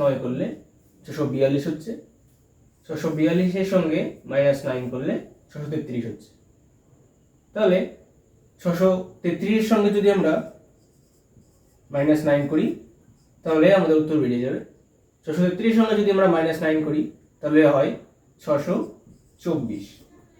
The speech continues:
তাহলে আমাদের উত্তর বেরোলো ছশো চব্বিশ, অপশন এ সঠিক। আমরা আট নম্বর রিজনিংটা নিয়েছি, এটা সলভ করব। আমরা এখানে দেখতে পাচ্ছি চোদ্দোর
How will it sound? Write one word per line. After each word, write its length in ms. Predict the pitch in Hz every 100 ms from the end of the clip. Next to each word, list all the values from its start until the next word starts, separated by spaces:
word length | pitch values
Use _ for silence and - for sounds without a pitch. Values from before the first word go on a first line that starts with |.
| _ _ _ _
তাহলে 200 | 156 147 147 147 -
আমাদের 200 | 139 139 147
উত্তর 160 | - 143
বেরোলো 220 | 147 165 - - - _ _ - _ _ _ _ _ _ _
ছশো 260 | 160 151 147
চব্বিশ, 360 | 143 139 220 - - _ - -
অপশন 280 | - 147 127
এ 20 | - - - _
সঠিক। 300 | - - 113 - - _ _ _ _
আমরা 200 | 151 165 170 175 160
আট 100 | 190
নম্বর 200 | 196 202
রিজনিংটা 340 | 175 180 170 151
নিয়েছি, 220 | 139 254 339 - _
এটা 140 | 156 156 175
সলভ 180 | 160 151
করব। 140 | 143 120 - - _ _ _ _ _ _ _ -
আমরা 140 | 233
এখানে 180 | 262 277 247
দেখতে 160 | 247 262
পাচ্ছি 340 | 240 - 165 - - - _ -
চোদ্দোর 360 | 170 170 214